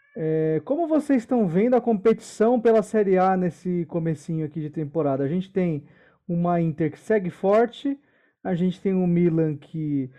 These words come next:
não tá mais fraco, certamente, né?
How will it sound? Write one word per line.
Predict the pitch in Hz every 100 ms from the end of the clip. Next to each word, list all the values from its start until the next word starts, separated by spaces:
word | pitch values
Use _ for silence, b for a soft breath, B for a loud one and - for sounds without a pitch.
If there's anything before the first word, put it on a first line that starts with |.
| b b b b
não | 349 415
tá | 302 339
mais | 214 202 220
fraco, | - 240 214 247 208
certamente, | 185 160 156 214 226 196 226 -
né? | 156 151 165 143 135 135 131 139 131